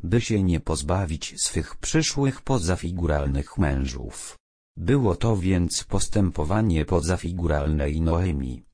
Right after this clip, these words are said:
i skutki tego postępowania wobec pasterzy i najzacniejszych z trzody,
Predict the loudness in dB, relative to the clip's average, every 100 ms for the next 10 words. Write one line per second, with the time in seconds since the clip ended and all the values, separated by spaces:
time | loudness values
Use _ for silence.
0 | -4 -2 -2 0 -2 -2 -2 -2 0 2
1 | 2 2 0 2 2 2 0 0 2 2
2 | 0 0 0 2 0 0 -2 -2 0 2
3 | 4 2 0 0 2 4 2 0 -2 0
4 | 2 4 2 0 -2 -4 -4 0 2 2
5 | 0 -4